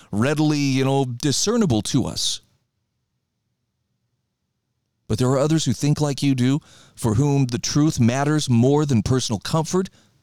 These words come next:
more than their attachment to their own beliefs,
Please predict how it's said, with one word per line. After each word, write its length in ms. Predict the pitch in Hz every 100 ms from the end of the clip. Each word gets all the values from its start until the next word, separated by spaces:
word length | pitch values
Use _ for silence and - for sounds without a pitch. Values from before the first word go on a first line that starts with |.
| _ _ _ _ _ _ _ _ _ 101
more 380 | 110 151 170
than 160 | 160 151
their 120 | 143
attachment 540 | 135 131 156 - 175 143
to 60 |
their 200 | 135 127
own 140 | 139 143
beliefs, 680 | 123 117 151 185 - -